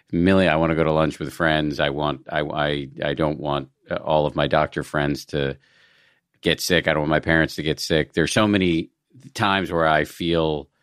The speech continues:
or I worry about the, you know, my neighbor, my elderly neighbor getting lonely. There are so many times where I feel the overwhelm, but there, you and I have talked personally about the fact that I've also experienced, and I suspect I'm not alone here, the kind of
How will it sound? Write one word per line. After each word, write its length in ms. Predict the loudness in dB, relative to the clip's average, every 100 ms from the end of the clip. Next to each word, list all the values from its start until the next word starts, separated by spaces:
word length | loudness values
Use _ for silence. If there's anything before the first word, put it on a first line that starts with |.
| _ _ _ _ _ -20 -20 _
or 240 | -6 2 2
I 80 | 4
worry 280 | 4 4
about 340 | 4 4 2 0
the, 140 | -4
you 200 | 0 0
know, 140 | 2 2
my 160 | 4
neighbor, 480 | 4 4 4 4 4
my 160 | 4 4
elderly 400 | 4 4 4 4
neighbor 360 | 4 2 0 0
getting 300 | 2 2 2
lonely. 400 | 2 2 2 2
There 140 | 2
are 80 | 2
so 140 | 2
many 140 | 2 2
times 340 | 2 0 2
where 100 | 2
I 120 | 2
feel 380 | 0 0 0 0 -6 -2
the 80 | 2
overwhelm, 400 | 4 4 4 4
but 120 | 2
there, 240 | 2 2 -2 -16 _
you 180 | 2 4
and 100 | 4
I 120 | 2
have 160 | 0 -2
talked 360 | 0 0 -2
personally 480 | 0 0 2 0 2
about 420 | 2 2 2 2
the 80 | 0
fact 260 | 0 0 0
that 180 | 0
I've 180 | 2 2
also 300 | 2 2 0
experienced, 480 | -4 -4 -2 -2 -2
and 100 | 0
I 180 | 0 -2
suspect 440 | -8 -2 -2 0
I'm 100 | 0
not 160 | -2 -2
alone 340 | -2 0 0
here, 280 | 0 -2 -4 -8 -20 -20 _ _ _
the 140 | -2 0
kind 280 | 2 2 2
of 220 | -2